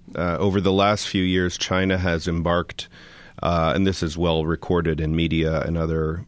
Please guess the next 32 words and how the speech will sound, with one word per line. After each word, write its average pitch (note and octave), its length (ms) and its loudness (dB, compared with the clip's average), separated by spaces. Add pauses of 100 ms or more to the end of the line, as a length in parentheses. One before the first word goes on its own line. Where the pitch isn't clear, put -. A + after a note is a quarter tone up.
publications E2 720 -2
by D#2 120 -2
the D#2+ 100 0
U D#2 120 0
S - 140 -6
government, F#2 440 0 (440)
China F#2+ 240 2
has F2+ 180 2
embarked F2+ 540 2
on E2+ 380 0
what F2 460 0
is E2+ 220 -4
called F2 320 0
technology E2+ 680 -2
transfer. E2 760 -4
And E2+ 200 -4
tech-, E2+ 180 -4 (140)
and F2+ 180 -2
China's, G#2+ 560 2
uh, D#2 520 -2
strategy B2 580 0
here E2 280 -2
is E2 160 -2
really F#2 340 2
to E2 500 0 (800)
invest G2+ 800 0
around F2+ 420 2
the E2+ 80 0
world E2 580 2
in F2+ 200 -2
emerging F2+ 1080 0
technologies, E2 1300 -2